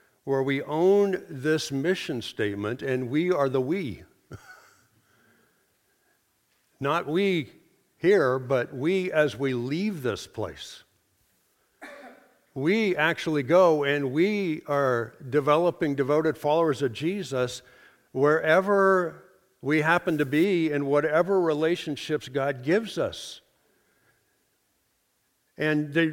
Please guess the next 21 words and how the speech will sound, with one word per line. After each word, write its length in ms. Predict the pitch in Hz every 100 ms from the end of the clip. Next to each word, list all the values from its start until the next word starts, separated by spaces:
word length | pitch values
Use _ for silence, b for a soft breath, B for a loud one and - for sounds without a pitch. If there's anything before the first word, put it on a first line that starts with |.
| 160
the, 300 | 156 139 127
the 100 | 139
reality 640 | 139 151 202 240 165 156
is, 400 | 208 220 156 - -
if 260 | 190 233 -
they 140 | 226
come 260 | 226 214 214
to 80 | 202
know 140 | 180
Christ 460 | 165 - 180 175 -
as 260 | 170 160
their 180 | 156 139
Savior, 580 | - 180 208 170 151 139
they 320 | 110 151 190
will 400 | 165 151 208 202
change 500 | - - 180 196 131
their 160 | 156 147
view 480 | 127 151 202 175 143
of 240 | 139 131
his 260 | 147 143 -
church. 680 | - 226 196 - - -